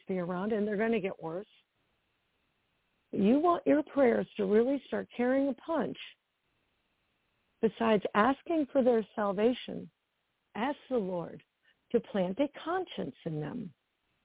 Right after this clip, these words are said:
because it is the Lord that moves upon the heart. And I know these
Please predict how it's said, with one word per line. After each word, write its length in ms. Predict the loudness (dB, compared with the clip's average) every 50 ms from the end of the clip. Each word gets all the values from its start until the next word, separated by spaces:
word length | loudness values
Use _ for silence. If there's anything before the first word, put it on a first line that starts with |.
| _ _ _ _
because 280 | 0 2 4 4 2 4 4
it 160 | 4 4 4
is 220 | 4 4 2 0 -4 -10 _ _ 0
the 80 | 2 2
Lord 600 | 4 2 0 0 0 -2 -4 -4 -4 -6 -10 -14 -20 _ _ _ _ _ _ _ _ _ _
that 200 | -4 -2 -2 0
moves 300 | 2 2 2 2 0 0 -4
upon 400 | -6 -6 -4 -4 -4 -2 -2 -4
the 80 | -4 -6
heart. 380 | -8 -8 -6 -6 -6 -6 -10 -14 -20 _ _ _ _ _ _ _ _ _ _ _ _ _ _ _ _ _ _ _ _ _ _ _ _ _ _ _ _ 2
And 140 | 4 4 6
I 120 | 6 6
know 240 | 6 6 6 6 6
these 160 | 4 4 2